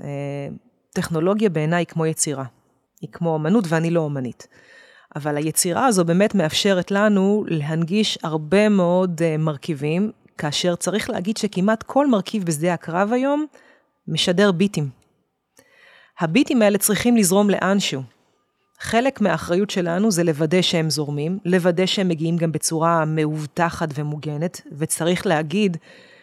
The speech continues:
שככל שהטכנולוגיה היא מרכיב משמעותי בשדה הקרב, כך גם האחריות שלנו להגן עליה.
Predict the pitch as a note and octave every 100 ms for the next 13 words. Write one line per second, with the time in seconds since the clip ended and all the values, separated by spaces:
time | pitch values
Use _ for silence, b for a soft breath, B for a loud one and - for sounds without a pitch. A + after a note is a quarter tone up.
0 | b - - F3+ E3 - G3+ G3+ G3+ F#3+
1 | - E3+ E3+ F#3 G3+ F#3 D#3+ D3+ D3+ D3+
2 | F3+ E3 - G3+ G3+ G3 F3 D3+ D#3 A3
3 | G#3+ E3 C#3 C3+ - C#3+ D3 F#3 - b
4 | b b b - F#3+ G3 F#3+ F3 F#3 F#3+
5 | E3 - D#3+ D#3+ F#3 - E3 E3+ F#3 E3+
6 | C#3+ D3+ D3 D#3+ F#3 G3 D3+ B2+